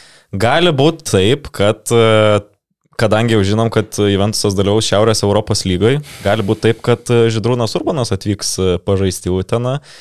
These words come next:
kadangi nuo kito sezono Šiaurės Europos lygoj nebelieka tų etapų, kai visi ten susirenka į kokią nors ten Zakopanę ar kur ten <laughs> ir, e, sužaidžia tenais keturias ar kelias rungtynes. Tai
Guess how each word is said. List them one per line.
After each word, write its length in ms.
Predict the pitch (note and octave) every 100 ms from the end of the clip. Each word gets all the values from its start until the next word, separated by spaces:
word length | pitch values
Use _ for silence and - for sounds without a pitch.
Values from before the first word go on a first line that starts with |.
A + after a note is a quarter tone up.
| - -
kadangi 420 | - F#2+ G#2 G#2+
nuo 220 | G#2 G#2 G2+
kito 200 | G2 A2
sezono 380 | G2+ F#2 G2 G2+
Šiaurės 380 | - G2 G2+ F#2+
Europos 320 | G2 G2 F#2
lygoj 240 | G2 F#2+ G2
nebelieka 480 | F2+ E2+ G2 G2+
tų 220 | F#2+ A2 F#2
etapų, 480 | F#2+ F#2+ G#2+ C3+ C3+
kai 160 | C#3 C3
visi 100 | C3
ten 140 | C3
susirenka 500 | B2+ B2+ - C#3 C3
į 120 | C3+ C3+
kokią 160 | C3+
nors 260 | C3 C3+ - - -
ten 280 | A#2+ B2 A#2+
Zakopanę 720 | A2 A#2 A2 - A#2+ A#2 A#2
ar 80 | A2+
kur 160 | F#3
ten 320 | A#2 - B2+ B2 A3 G3 -
<laughs> 360 | C3+ F#3 - C3
ir, 220 | A2+ A2
e, 340 | A2 G#2+ G#2+
sužaidžia 480 | G#2 A#2+ A2 G#2+ G#2
tenais 400 | G2+ G#2 G#2+ G#2 -
keturias 420 | - G#2 - G#2 G#2
ar 60 |
kelias 320 | F#2+ G#2 G#2 A2+
rungtynes. 540 | G#2 - A2+ A#2 - - - - - _
Tai 140 | G#2